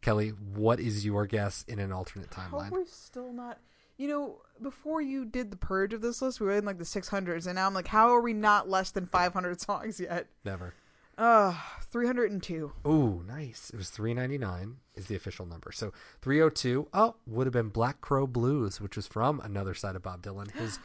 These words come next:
Speaker 2: <gasps>
Speaker 1: previously
Speaker 2: I
Speaker 1: last
Speaker 2: would've
Speaker 1: all
Speaker 2: loved
Speaker 1: acoustic.
Speaker 2: that.
Speaker 1: Lovely song. Absolutely a lovely song. Actually would be a really fun song to do, 'cause that is a, a low-key banger that I really like. I like to talk about Bob Dylan songs as bangers, by the way.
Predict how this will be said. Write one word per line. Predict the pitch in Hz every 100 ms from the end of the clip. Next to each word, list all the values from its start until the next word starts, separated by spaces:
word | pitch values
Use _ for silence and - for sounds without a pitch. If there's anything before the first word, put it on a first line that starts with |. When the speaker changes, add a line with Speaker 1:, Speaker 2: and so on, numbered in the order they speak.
| -
Speaker 2:
<gasps> | _ -
Speaker 1:
previously | - 175 170 123 - 104
Speaker 2:
I | 90
Speaker 1:
last | 92 95 -
Speaker 2:
would've | 90
Speaker 1:
all | 104 95
Speaker 2:
loved | 95
Speaker 1:
acoustic. | - 95 110
Speaker 2:
that. | - - _ - 101
Speaker 1:
Lovely | 92 90 87 85
song. | - 240 - 247 -
Absolutely | 233 - 247 - 262
a | -
lovely | 233 190 190
song. | - 90 92 _ _ _ _ -
Actually | 208 -
would | 247 165
be | 156
a |
really | 127 135 131
fun | - 120 107
song | 110 98
to | 92
do, | 98 87 90
'cause | 113
that | 139
is | 135 113
a, | 101 - _ _
a | 110
low-key | 107 107 101 - 101
banger | 87 85 85 57 101
that | 92
I |
really | 87 69 62 50
like. | - - - - _ _ _ - -
I | 175
like | 214
to | -
talk | 190
about | 165 139
Bob | 131
Dylan | 123 123
songs | 110 110 101
as | 90
bangers, | 90 85 85 76 - - 262 - -
by | 107
the | 92
way. | 90